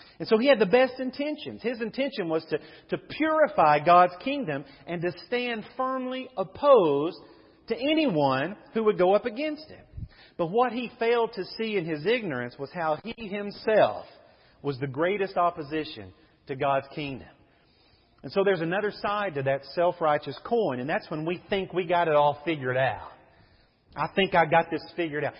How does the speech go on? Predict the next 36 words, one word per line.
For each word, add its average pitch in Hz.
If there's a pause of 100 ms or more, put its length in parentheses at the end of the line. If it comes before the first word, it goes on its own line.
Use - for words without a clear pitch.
And 254
maybe 311
not 226
in 165
an 160
arrogant 208
way, 120
maybe 233
not 208
in 175
an 156
"I 190
know 180
better 151
than 131
you" 139
way, 113 (840)
but 165
maybe 226
I 214
got 208
this 185
all 170 (100)
figured 165
out 202
in 147
a 143
way 147
that 135
I 185
don't 165
need 196
to 143
spend 160
as 131
much 139